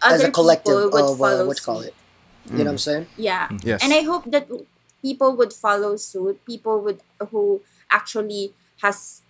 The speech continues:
Speaker 2: you know, something to say, something to add to the, you know, collective thought of the Filipino people.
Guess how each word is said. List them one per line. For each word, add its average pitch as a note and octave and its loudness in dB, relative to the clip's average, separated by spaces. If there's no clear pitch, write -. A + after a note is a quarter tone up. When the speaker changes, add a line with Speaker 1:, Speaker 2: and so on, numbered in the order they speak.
Speaker 2:
you G#3 -8
know, F#3 -6
something A3+ -6
to A#3 -4
say, G#3 0
something G#3 -6
to - 2
add F#3+ 0
to G3 0
the, F3+ 0
you G3 -6
know, F#3 -8
collective G#3 0
thought G#3 4
of G3 -2
the G#3 -2
Filipino G#3+ -4
people. F#3 0